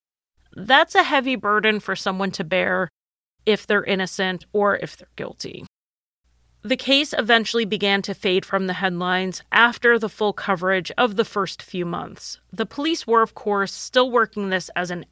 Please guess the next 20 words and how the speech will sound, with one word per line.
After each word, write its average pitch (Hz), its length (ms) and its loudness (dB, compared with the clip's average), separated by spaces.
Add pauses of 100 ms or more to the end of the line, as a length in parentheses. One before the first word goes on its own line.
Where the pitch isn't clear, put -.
(320)
open 262 540 2 (140)
and 254 460 4
active 190 400 2
investigation. 190 1000 -4 (520)
When 220 220 2
a 214 80 6
local 226 340 6
business 214 460 2
posted 202 480 -2
a 190 40 2
reward 185 440 0
for - 160 -8
information, 202 840 2
a 180 120 0
bunch 208 400 0
more 247 160 0
tips - 360 -8
came 202 280 0
in, 214 320 2 (640)
which 220 440 4